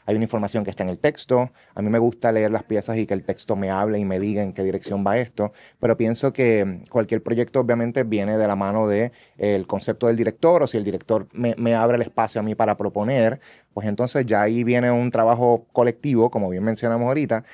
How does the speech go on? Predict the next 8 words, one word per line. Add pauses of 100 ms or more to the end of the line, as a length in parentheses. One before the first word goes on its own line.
(360)
eh, (200)
de (480)
vamos
entonces
a
ver
cómo
esto,